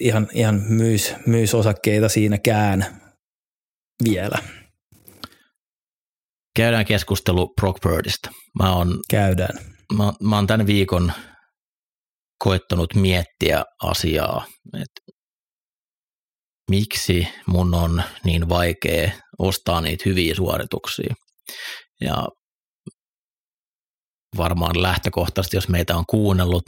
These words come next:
Speaker 2: niin selkeästi enemmän negatiivisuutta on tullut. Ville on ollut kaikista, kaikista negatiivisin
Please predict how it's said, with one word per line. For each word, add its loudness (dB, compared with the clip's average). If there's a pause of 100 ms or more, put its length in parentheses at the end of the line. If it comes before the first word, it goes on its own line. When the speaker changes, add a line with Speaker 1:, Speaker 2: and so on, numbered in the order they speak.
Speaker 2:
niin 2
selkeästi 0
enemmän 2
negatiivisuutta 0
on 0
tullut. 0
Ville 2
on 2
ollut 0
kaikista, 0 (720)
kaikista 2
negatiivisin 2